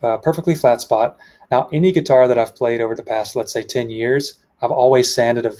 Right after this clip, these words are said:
a flat spot on the back of the neck. Why? Just because when you, whenever you put your thumb on a flat spot, your fingers are much more relaxed, your forearm is much more relaxed, so you can actually play faster.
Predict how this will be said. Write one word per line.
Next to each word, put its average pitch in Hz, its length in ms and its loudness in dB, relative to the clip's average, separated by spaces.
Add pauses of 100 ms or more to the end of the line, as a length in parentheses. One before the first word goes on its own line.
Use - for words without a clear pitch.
(100)
a - 80 -6
flat 117 300 -4
spot 135 200 0
on 131 60 0
the 127 60 -4
back 139 180 0
of 151 40 -2
the 147 80 0
neck. 156 200 -2 (400)
Why? 107 320 0 (160)
Just 156 220 -4
because 180 260 2
when 135 120 0
you, 135 200 -4
whenever 147 320 -2
you 151 80 -12
put 175 160 -2
your 139 120 -4
thumb 160 460 -2 (500)
on 135 200 2
a 110 60 -2
flat 135 320 0
spot, 170 420 -4 (480)
your 139 140 4
fingers 160 580 0
are 123 120 -2
much 139 300 -4
more 135 200 0
relaxed, 113 720 -4
your 123 120 -6
forearm 135 440 2
is 120 100 -4
much 120 220 -2
more 123 160 4
relaxed, 113 540 -2
so - 100 -2
you 190 80 2
can 120 120 -4
actually 135 280 -2
play 120 200 -4
faster. 110 540 -6